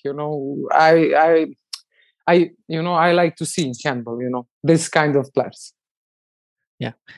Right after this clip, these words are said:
Speaker 2: And you also have the seventy-two because of these players. So, uh,
Speaker 1: Yeah,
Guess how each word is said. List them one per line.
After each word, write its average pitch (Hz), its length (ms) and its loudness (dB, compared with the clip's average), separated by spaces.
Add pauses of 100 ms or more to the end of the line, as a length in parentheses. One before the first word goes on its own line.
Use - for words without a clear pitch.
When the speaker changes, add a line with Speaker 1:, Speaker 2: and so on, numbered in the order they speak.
(120)
Speaker 2:
And 123 140 2
you 135 80 4
also 135 240 2
have 127 240 0
the 120 300 0
seventy-two 123 600 -4
because 117 360 -4
of 107 100 -6
these 110 160 -6
players. 107 320 -4
So, 107 240 -2
uh, 104 260 -4
Speaker 1:
Yeah, 156 340 2